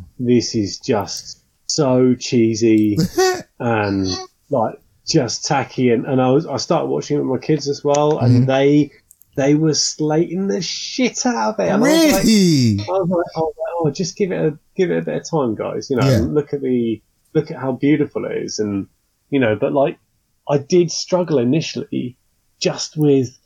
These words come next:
Speaker 1: oh, this little girl was, like, just being, they didn't get, they went straight in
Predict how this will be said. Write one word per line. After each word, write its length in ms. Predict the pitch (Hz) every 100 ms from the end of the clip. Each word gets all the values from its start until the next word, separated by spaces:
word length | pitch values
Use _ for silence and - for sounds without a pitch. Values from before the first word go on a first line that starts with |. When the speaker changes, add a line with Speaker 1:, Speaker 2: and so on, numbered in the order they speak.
| _ _ _ -
Speaker 1:
oh, 220 | 139 139 135 - -
this 440 | 175 170 - -
little 260 | 165 160 160
girl 420 | 165 151 160 165
was, 200 | 143 -
like, 300 | 127 127 - -
just 340 | 160 120 - -
being, 460 | 135 131 123 165 _ _ _ _ _ - - - _ _ -
they 120 | 160
didn't 280 | - 175 185
get, 200 | 151 170
they 140 | 160
went 220 | 160 165 180
straight 640 | - - - 175 170 -
in 460 | 165 156 135 110